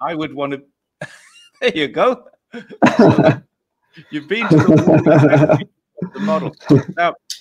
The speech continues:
Speaker 1: I, I, one of the questions that I was gonna ask, and I talked with this, to Fernando about this yesterday, I was gonna ask, "Have you been?" But now you just said you've been. Uh, I guess
Speaker 2: Mm-hmm.
Speaker 1: that's the, uh, Liuzhou factory in Guangxi. And I
Speaker 2: That's
Speaker 1: was gonna
Speaker 2: right.
Speaker 1: ask Fernando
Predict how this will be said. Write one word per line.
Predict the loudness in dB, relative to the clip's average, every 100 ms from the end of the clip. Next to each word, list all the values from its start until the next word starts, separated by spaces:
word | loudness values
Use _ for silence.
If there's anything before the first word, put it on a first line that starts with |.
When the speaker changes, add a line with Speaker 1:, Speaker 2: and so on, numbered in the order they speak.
| _ _ -6
Speaker 1:
I, | -6
I, | -6 -10
one | -8 -6 -6
of |
the | -8
questions | -6 -4 -4 -6 -12 -8
that | -6 -6
I |
was | -6 -10
gonna | -10 -10
ask, | -8 -6 -8 -10
and | -14 -14
I |
talked | -12 -12 -14 -14
with | -14
this, | -12 -12
to | -14 -16
Fernando | -12 -8 -8 -6 -8
about | -8 -8 -8
this | -12 -14
yesterday, | -14 -14 -14 -14 -12 -14 -16 _ _ _ _ _ _
I | -6 -4
was | -4 -8
gonna | -10 -10
ask, | -10 -12 -12 -18 -14
"Have | -12 -12
you | -14
been?" | -10 -8 -8 -12
But | -12
now | -10
you | -10 -10
just | -12 -12
said | -12 -12
you've | -12
been. | -12 -12 -16 _ -14
Uh, | -10
I | -2 -2
guess | 0 0
Speaker 2:
Mm-hmm. | 0
Speaker 1:
that's | -2 _ _
the, | -16 -10 -10
uh, |
Liuzhou | -8 -8 -10 -8 -8 -10
factory | -8 -8 -8 -14 -14
in | -10
Guangxi. | -10 -10 -12 -14 -14 _ _ _ _
And | -10 -10 0
I | 2
Speaker 2:
That's | 2 4
Speaker 1:
was |
gonna | 4 4
Speaker 2:
right. |
Speaker 1:
ask | 2 -6 -16 _ _ _ _
Fernando | _ -10 -6 -6 -4 -4 -4